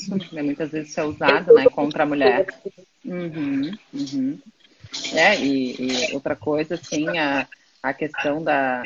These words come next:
Speaker 1: da, da amamentação, né, né, Flávia, assim,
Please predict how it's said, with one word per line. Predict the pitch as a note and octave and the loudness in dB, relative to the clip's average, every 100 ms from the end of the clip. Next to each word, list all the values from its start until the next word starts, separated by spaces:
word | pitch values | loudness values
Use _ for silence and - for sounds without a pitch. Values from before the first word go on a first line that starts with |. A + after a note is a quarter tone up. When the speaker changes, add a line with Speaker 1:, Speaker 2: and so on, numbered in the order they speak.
| - | -6
Speaker 1:
da, | C#3 B2+ A#2+ | -4 -2 -2
da | A#2+ D#3 | -2 -2
amamentação, | E3 E3 E3+ F3 - - F3 G3 E3 | -2 -4 -4 -4 -4 -2 0 0 0
né, | C3+ C3+ C#3 C3+ | -2 -2 -4 -4
né, | C3 | -6
Flávia, | - C#3 C#3+ | -4 -2 -4
assim, | - C#3+ | -6 -8